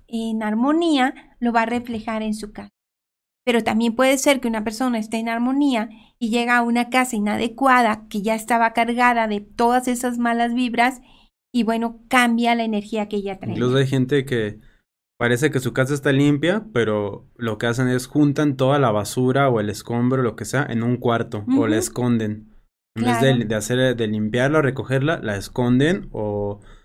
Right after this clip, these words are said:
Speaker 2: y ya cuando vienen visitas, ya que se va la visita, otra vez vuelven a ordenar.
Speaker 1: Sí, sacan todo lo que tenían escondido. ¿Qué ocurre cuando en algunas casas se descomponen artefactos?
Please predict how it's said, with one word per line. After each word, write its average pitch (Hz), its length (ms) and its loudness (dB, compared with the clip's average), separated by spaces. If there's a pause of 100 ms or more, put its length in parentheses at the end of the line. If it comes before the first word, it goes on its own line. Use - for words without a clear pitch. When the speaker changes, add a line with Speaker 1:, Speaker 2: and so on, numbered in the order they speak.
(280)
Speaker 2:
y 110 100 -4
ya 117 180 0
cuando 113 360 -2
vienen 135 240 2
visitas, 151 440 0
ya 117 120 0
que 135 100 -2
se 127 100 -2
va 123 100 2
la 131 100 2
visita, 131 340 0
otra 127 200 -2
vez 117 140 -2
vuelven 110 320 -4
a 92 280 -10 (340)
ordenar. 110 500 -8 (300)
Speaker 1:
Sí, 339 240 -4
sacan 269 400 -2
todo 262 200 0
lo 254 140 -4
que 233 120 -6
tenían 233 320 -8
escondido. 226 560 -6 (1120)
¿Qué 359 80 6
ocurre 370 440 2
cuando 294 240 2
en 240 120 -2
algunas 247 420 -2
casas 262 460 -2
se 277 80 -4
descomponen 240 720 -4
artefactos? 226 920 -6